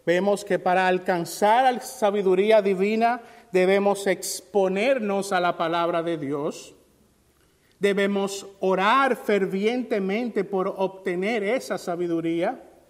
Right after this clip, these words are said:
Y en tercer lugar, debemos buscar insaciablemente esa sabiduría. Debemos exponernos a la palabra de Dios.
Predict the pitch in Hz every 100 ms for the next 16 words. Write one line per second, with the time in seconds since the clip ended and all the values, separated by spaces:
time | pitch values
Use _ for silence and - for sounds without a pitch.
0 | _ _ _ - 175 175 175 165 202 220
1 | 233 185 180 190 190 175 175 185 185 180
2 | 156 175 - - - 214 214 208 - -
3 | - 247 269 262 - 220 208 - 196 196
4 | 185 170 170 165 160 165 180 180 175 160
5 | - 151 143 135 127 104 104 _ _ _
6 | _ _ _ _ _ _ - 175 180 180
7 | 170 170 160 - 170 160 185 240 262 262
8 | 269 269 214 208 208 202 208 208 202 196
9 | 190 202 202 -